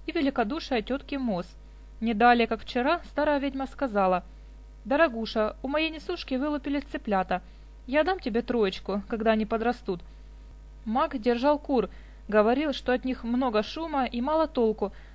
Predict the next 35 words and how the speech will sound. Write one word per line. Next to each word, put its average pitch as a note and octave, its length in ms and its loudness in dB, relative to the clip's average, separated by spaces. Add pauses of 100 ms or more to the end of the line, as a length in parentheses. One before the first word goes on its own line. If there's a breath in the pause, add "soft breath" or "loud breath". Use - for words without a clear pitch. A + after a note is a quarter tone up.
(100)
но C4+ 140 2
дом F4 220 -2
не E4+ 100 -4
дом, D#4 380 -2
если A#3+ 280 2
у A#3 40 4
дверей B3 300 2
не B3+ 100 -2
копошатся B3 580 0
куры, G3 440 0
разве B3+ 300 0
не C#4 100 -4
так? E4 180 0 (840 soft breath)
И C#4+ 80 0
впрямь, G#3+ 480 2 (140)
дверь A3 360 2
дома A#3+ 320 2
Мосс D#4 280 -2 (160)
всегда A#3+ 360 2
была C4+ 240 6
открыта C#4+ 380 0
для C#4 160 -2
кур, G3 280 -4 (260 loud breath)
они B3 200 0
спали C4 400 4
на A#3 120 2
её A#3 140 2
кровати, A#3+ 560 2 (320 soft breath)
и A#3+ 120 -2
ими D#4+ 320 -4
пропахла C4+ 540 2
и B3 160 -2
без B3+ 140 -4
того A#3 300 2
вонючая G#3 580 0